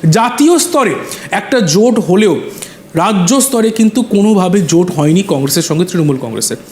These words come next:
আর আজকের কথা বলবো আমরা কংগ্রেসকে নিয়েই, কারণ কংগ্রেসে তথাকথিত নরমপন্থী বলে পরিচিত একজন, যাকে সভাপতি করা হয়েছে, কাকে সরিয়ে? না, মমতা ব্যানার্জির বিরোধিতায়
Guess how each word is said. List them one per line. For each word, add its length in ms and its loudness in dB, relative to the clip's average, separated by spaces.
আর 120 0
আজকের 340 0
কথা 240 0
বলবো 220 2
আমরা 220 0
কংগ্রেসকে 460 0
নিয়েই, 320 2
কারণ 180 0
কংগ্রেসে 520 2
তথাকথিত 600 0
নরমপন্থী 760 2
বলে 200 2
পরিচিত 440 0
একজন, 380 0
যাকে 400 0
সভাপতি 540 0
করা 240 0
হয়েছে, 320 0
কাকে 360 -2
সরিয়ে? 340 2
না, 80 0
মমতা 380 2
ব্যানার্জির 440 2
বিরোধিতায় 600 2